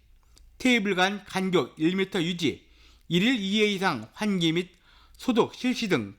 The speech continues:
관리 조건을 이행하라고 지시했습니다. 이를 위반할 경우 안산시는 현행법에 따라 영업주 및 이용자 모두에게 삼백만 원 이하의 벌금이 부과될 수 있다고 강조했습니다.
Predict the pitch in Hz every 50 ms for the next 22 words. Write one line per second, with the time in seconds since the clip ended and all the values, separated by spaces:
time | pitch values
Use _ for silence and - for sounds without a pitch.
0 | _ _ - 147 156 175 214 226 190 185 180 - 190 170 151 123 120 123 135 147
1 | 165 180 196 185 180 165 156 151 147 139 147 139 - - 151 139 - 165 135 120
2 | - - 120 110 104 95 - - _ _ _ - _ _ _ _ _ - - -
3 | - - 170 170 185 226 254 - - 151 160 175 196 208 208 214 208 208 220 214
4 | 202 151 113 104 104 - 131 151 156 170 170 160 143 175 165 131 101 92 - _
5 | _ - - - - - - - 190 202 214 220 202 - 202 175 170 160 160 -
6 | 160 156 156 160 180 185 185 - _ _ _ _ _ _ 156 170 185 196 196 -
7 | - - 208 196 175 131 - - - 165 175 190 185 185 190 220 233 170 135 151
8 | 202 190 208 220 196 175 139 117 101 - - _ _ _ _ - - - 247 233
9 | 240 226 208 196 214 240 226 190 185 185 175 156 123 110 113 - - 165 180 190
10 | 175 160 175 170 156 120 - - - 147 165 170 160 165 160 151 - 160 147 _
11 | 160 143 131 131 135 135 120 - - - - - 147 151 151 139 131 120 117 -
12 | - 110 101 90 82 -